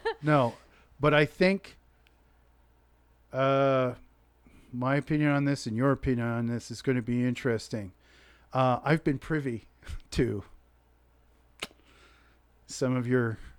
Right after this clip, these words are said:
Speaker 2: your tries at, at being with people.
Speaker 1: Yeah.
Speaker 2: And you definitely have been privy to some of mine.
Speaker 1: Correct.
Speaker 2: And I have learned that, uh,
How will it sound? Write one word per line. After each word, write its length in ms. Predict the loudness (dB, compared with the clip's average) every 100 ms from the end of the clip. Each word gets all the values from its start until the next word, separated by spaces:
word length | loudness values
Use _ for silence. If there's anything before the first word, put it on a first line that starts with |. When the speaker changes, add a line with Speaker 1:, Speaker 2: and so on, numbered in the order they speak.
| _ _ _ _ _ _ _ _ _ _ -2
Speaker 2:
your 380 | 0 2 0 -4 _ -4
tries 680 | 2 4 2 0 -6 -20 _ -6
at, 240 | -2 -2 -6 -10
at 200 | -8 -8 _
being 460 | -2 0 -2 -4 -8 _ _ _ _ _
with 400 | -2 -2 -4 -14 -16 _ _ -8
people. 340 | -8 -8 -16 -16 _ -20 -20 -20 -20
Speaker 1:
Yeah. 100 | -8 0
Speaker 2:
And 320 | 2 2 -2
you 240 | 0 0
definitely 720 | 0 -4 -4 -12 -10 -8 -10 -10
have 180 | -6 -4
been 140 | -2 -2
privy 340 | -2 -2 -4 -6
to 320 | -10 -10 -10 -14
some 280 | -6 -6 -4
of 40 |
mine. 380 | -4 -6 -6 -12 -14
Speaker 1:
Correct. 240 | -18 -18 _ _ -20 -20 _ _ -10
Speaker 2:
And 220 | -4 -2
I 160 | -2 -2
have 160 | -2 -4
learned 420 | -2 -2 -4 -8 -18 -6
that, 480 | -4 -2 -4 -10 -20 -20 _ _ _ -12
uh, 440 | -10 -8 -10 -12